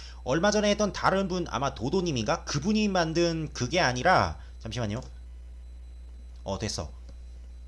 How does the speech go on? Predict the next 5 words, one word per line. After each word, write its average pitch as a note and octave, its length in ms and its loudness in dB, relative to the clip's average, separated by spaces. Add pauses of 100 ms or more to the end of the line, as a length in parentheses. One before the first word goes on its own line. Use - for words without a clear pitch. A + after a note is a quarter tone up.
(840)
아무튼 B2 220 -2
그거 D3 320 2
말고 B2 580 4
제 E3+ 180 4
나름대로의, F#3+ 840 4